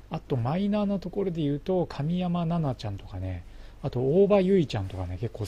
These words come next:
きなんですけどね。もし興味ある方いれば、あの、Twitterか、もしくは動画のコメント欄で、「え、今、ん、なんて女優さん？」とかっていうのあれば、あの、できる範囲でお答えしますんで、えー、聞いてみてくださいというところですね。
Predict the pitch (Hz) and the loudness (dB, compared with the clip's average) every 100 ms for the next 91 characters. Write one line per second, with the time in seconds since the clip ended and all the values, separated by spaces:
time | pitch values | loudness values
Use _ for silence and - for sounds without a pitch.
0 | - - 113 104 95 90 90 - 95 87 | -8 -4 -2 0 -2 -4 -8 -8 -8 -4
1 | 95 101 98 - - - - - - - | -2 0 -2 -8 -20 -20 -20 -20 -20 -20
2 | - - 165 175 165 147 110 101 101 107 | -10 4 6 6 4 4 4 4 2 2
3 | 117 107 98 101 101 98 147 131 139 131 | 4 2 0 -2 -4 -4 -4 0 2 2
4 | 131 123 127 - - - - 143 - 104 | 4 2 0 -10 -20 -12 -2 -2 0 -4
5 | 98 - 139 127 123 127 123 113 104 92 | -4 2 2 4 0 0 0 0 0 -2
6 | 92 - - - - - - - 165 165 | -8 -12 -20 -20 -20 -20 -12 -2 2 4
7 | 180 117 127 - - - - - 160 143 | 4 2 -2 -14 -20 -20 -18 -6 -6 -2
8 | 156 175 131 110 113 131 135 147 113 - | 0 2 2 2 0 -2 -4 -6 -8 -8
9 | 107 110 110 92 85 - - - 117 101 | -6 -4 -4 -6 -10 -18 -20 -8 -6 -4
10 | 95 95 98 117 147 120 143 98 92 110 | -6 -4 -4 0 2 2 0 -2 -6 -6
11 | 113 104 123 107 - 101 101 - - - | -4 -4 -4 -4 -6 -6 -6 -6 -16 -20
12 | - - - - 120 110 110 107 104 - | -20 -20 -20 -8 -2 0 0 0 -2 -2
13 | 113 110 - 107 107 101 - 131 131 123 | -2 -2 -4 -4 -4 -4 0 2 2 2
14 | 120 120 143 196 170 120 127 131 | -2 -4 -2 0 0 -2 0 -2